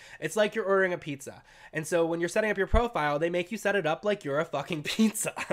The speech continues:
So they'll ask you, "What's your height? What's your weight?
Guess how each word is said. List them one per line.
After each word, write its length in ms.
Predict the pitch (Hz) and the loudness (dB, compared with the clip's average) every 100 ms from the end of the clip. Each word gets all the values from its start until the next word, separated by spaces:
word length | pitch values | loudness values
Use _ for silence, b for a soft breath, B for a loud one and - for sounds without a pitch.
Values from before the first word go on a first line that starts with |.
| - B B 294 | -8 B B -10
So 180 | - 190 | 2 4
they'll 160 | 175 170 | 4 2
ask 320 | 170 180 - | 2 0 0
you, 200 | 165 139 B - | -6 -6 B -6
"What's 180 | 139 190 | -4 0
your 120 | 190 | 2
height? 200 | 220 - _ _ _ _ b | 2 -2 _ _ _ _ b
What's 260 | - 139 - | -6 -6 -2
your 80 | 175 | -2
weight? 280 | 208 156 | 0 -2